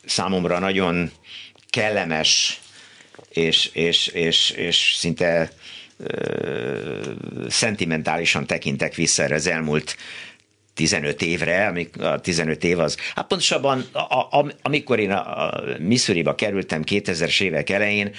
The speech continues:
onnantól kezdve szinte minden bejött a tudományban. És hogy ennek van egy olyan kifutása, hogy cégek jöttek létre, amiről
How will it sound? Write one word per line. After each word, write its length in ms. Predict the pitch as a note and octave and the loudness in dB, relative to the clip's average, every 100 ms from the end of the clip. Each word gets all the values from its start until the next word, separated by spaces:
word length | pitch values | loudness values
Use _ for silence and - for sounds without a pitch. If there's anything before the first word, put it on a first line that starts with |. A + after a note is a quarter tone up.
| - - | -12 -4
onnantól 500 | A2 C3 A2+ F2 D#2+ | 0 2 2 0 -2
kezdve 420 | - F#2 F2+ D#2 - | 0 0 0 -2 0
szinte 340 | - F#2 E2 | -2 0 -2
minden 320 | D#2 E2+ C#2 | -2 0 0
bejött 360 | C2 C2+ A#1+ - | 0 -2 -4 -6
a 60 | A1+ | -8
tudományban. 720 | B1 G#1+ A1 G1+ G1+ - - - - - - - | -6 -4 -4 -4 -6 -8 -10 -12 -12 -12 -14 -4
És 380 | F2 E2+ - - | 0 2 2 0
hogy 180 | F#2+ F#2+ | 0 0
ennek 520 | B2 B2+ G#2 - - - - | 0 0 -2 -4 -8 -14 -6
van 200 | A2 A2+ | -2 0
egy 160 | F#2 | 0
olyan 220 | F#2+ F#2 D2+ | 0 0 0
kifutása, 640 | G#2+ G#2 F#2+ C#2+ C#2 - | -2 -2 -2 0 0 0
hogy 180 | C#2 D#2+ | 0 0
cégek 420 | - B2 G2+ D#2 | 2 0 0 -2
jöttek 340 | E2+ - C#2 D#2+ | -4 -2 -2 0
létre, 260 | G2 - | -2 0
amiről 300 | C#2 G1+ - | -2 -4 -8